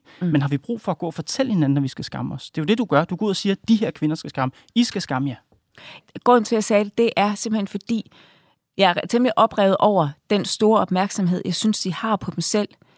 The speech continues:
Speaker 1: i forhold til, at det her, det faktisk er deres familieliv og deres børn, det handler om. Det skulle være det vigtigste i deres liv, det her, det handler om.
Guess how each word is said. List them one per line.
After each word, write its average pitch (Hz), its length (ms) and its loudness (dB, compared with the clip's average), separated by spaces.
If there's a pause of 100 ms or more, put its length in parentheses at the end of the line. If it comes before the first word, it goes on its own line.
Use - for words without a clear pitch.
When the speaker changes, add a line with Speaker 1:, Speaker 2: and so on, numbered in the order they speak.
Speaker 1:
i - 100 -2
forhold 196 440 2
til, 190 300 -2 (800)
at - 120 -2
det 196 140 -4
her, 208 200 0
det 190 120 -4
faktisk 202 260 -2
er 202 40 -8
deres 180 200 -4
familieliv 185 640 0
og 170 180 -6
deres 160 280 -4
børn, 214 360 2
det 160 120 -6
handler 175 280 -2
om. 151 260 -2
Det 196 100 -2
skulle 226 240 -4
være 196 120 2
det 190 180 -8
vigtigste 202 400 -6
i 185 40 -6
deres 180 280 -4
liv, 226 220 -4
det 196 100 -4
her, 196 180 -2
det 185 120 -8
handler 196 300 -2
om. - 180 -2